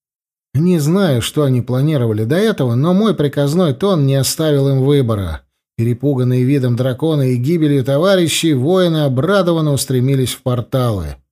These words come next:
Нужно было дать им время для эвакуации.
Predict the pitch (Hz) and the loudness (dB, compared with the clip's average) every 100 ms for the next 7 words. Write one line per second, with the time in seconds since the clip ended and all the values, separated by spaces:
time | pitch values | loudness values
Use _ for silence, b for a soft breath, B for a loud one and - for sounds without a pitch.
0 | _ _ _ _ _ - 87 98 87 98 | _ _ _ _ _ -10 -6 -6 -6 -6
1 | 95 95 101 113 95 104 107 123 135 120 | -4 -6 -4 -4 -4 -4 -2 0 0 -2
2 | 104 113 120 117 113 131 127 120 107 - | -2 0 0 0 -2 0 0 0 -2 -4
3 | 95 76 | -4 -6